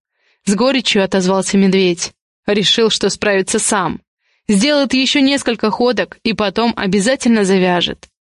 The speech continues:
Кейт, твой брат и сам принимал наркотики, понимаешь? Эти ублюдки подсаживали своих распространителей, чтобы крепче привязать их к себе, чтобы отдавать им процент в случае чего не деньгами,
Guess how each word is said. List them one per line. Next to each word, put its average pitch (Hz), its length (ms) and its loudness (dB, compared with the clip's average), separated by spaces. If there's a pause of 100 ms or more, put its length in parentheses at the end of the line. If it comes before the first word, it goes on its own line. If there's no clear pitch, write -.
(200)
Кейт, 185 480 -2 (460)
твой 226 220 0
брат 220 260 -2
и 214 60 2
сам 220 280 -2
принимал 185 420 2
наркотики, 180 580 -2
понимаешь? 202 720 0 (540)
Эти 226 240 -2
ублюдки 240 480 2
подсаживали 190 600 0
своих 214 320 0
распространителей, 202 1040 -2 (240)
чтобы 233 280 -2
крепче 262 380 -2
привязать 208 500 0
их 185 140 0
к - 40 -14
себе, 202 540 -2 (380)
чтобы 226 340 0
отдавать 220 460 -2
им 202 180 2
процент 208 460 -2
в - 40 -4
случае 214 380 0
чего 214 260 0
не 208 160 4
деньгами, 190 680 0